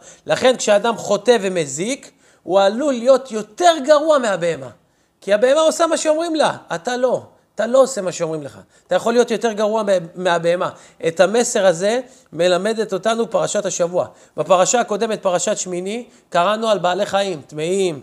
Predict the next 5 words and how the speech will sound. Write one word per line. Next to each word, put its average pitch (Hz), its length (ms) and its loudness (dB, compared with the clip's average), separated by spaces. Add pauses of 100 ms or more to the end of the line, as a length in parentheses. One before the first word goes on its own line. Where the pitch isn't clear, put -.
טהורים, 170 520 -2 (280)
ובפרשה 165 720 0
הזאת, 196 220 0
בפרשת 175 580 -2
תזריע, 180 520 0